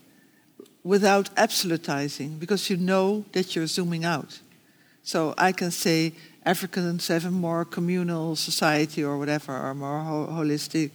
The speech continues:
way of seeing the world. And I know that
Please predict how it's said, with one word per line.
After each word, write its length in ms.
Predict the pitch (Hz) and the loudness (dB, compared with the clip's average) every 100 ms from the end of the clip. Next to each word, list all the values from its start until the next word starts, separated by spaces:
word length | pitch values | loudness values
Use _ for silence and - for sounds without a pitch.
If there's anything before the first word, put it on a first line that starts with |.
| - | -8
way 180 | 147 143 | -4 -2
of 220 | 139 143 - _ _ | -2 -8 -20 _ _
seeing 360 | - 170 165 156 | -8 -4 -4 -4
the 80 | |
world. 460 | 147 160 160 175 - - - - - - _ _ _ - | -4 -2 0 -2 -4 -20 -20 -20 -20 -20 _ _ _ -4
And 180 | 175 180 | -2 2
I 80 | 185 | 2
know 400 | 190 196 196 190 | 4 6 6 6
that 300 | 180 170 - | 4 0 -2